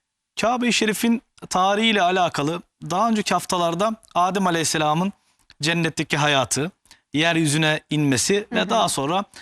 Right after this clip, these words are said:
Speaker 1: Kabe-i Şerif'in tarihiyle alaka-, alakalı malumatlarımıza devam edecektik. Şimdi Adem Aleyhisselam, e, Havva annemizle beraber yeryüzüne indikten sonra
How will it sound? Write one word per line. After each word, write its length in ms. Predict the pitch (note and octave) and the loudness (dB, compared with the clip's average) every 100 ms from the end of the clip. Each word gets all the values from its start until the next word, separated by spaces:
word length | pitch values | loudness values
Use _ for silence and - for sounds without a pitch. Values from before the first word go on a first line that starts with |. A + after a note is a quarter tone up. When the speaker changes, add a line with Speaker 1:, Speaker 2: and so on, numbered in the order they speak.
| - - | -20 -6
Speaker 1:
Kabe-i 380 | G3+ G3 E3+ D#3 | 0 0 0 0
Şerif'in 460 | - E3+ D3 D#3 C#3+ | 0 0 -2 -4 -4
tarihiyle 600 | - E3 E3+ F#3 G#3+ F3+ | 0 2 2 2 0 0
alaka-, 460 | D#3 C#3+ C3 - - | 2 0 -2 -10 -6
alakalı 500 | C#3 C3 B2+ D#3+ A3+ - - - | -2 0 0 -2 -4 -6 -16 -2
malumatlarımıza 640 | F#3 F#3+ E3 - D3 E3+ | 0 0 -2 -4 -4 0
devam 260 | G#3 G3+ C#3 | 0 2 2
edecektik. 420 | G#2 G2 - D3+ - | 0 -2 -4 -12 -8
Şimdi 400 | - A3+ G#3 - - _ _ _ _ _ - | -4 0 0 0 -6 _ _ _ _ _ -8
Adem 280 | - F3 G3+ | -2 -2 0
Aleyhisselam, 440 | F#3 E3 E3 F3 G#3 - - - - | 0 0 0 -2 -4 -14 -20 -20 -8
e, 120 | C#3 | -4
Havva 320 | C#3 F3+ A3+ | 0 0 2
annemizle 400 | A3 F#3 F3 E3 | 2 2 0 0
beraber 400 | D#3+ D#3 D3 D#3+ F3+ _ _ _ | 0 0 0 -2 -4 _ _ _
yeryüzüne 500 | C3+ F3+ F#3+ D#3 E3 | -4 0 0 0 0
indikten 520 | - D3+ C#3+ - E3 | 0 0 -2 -2 -2
sonra 640 | D#3+ - C#3+ C#3+ G#2 F2 G2+ | 0 -2 0 0 0 -2 -6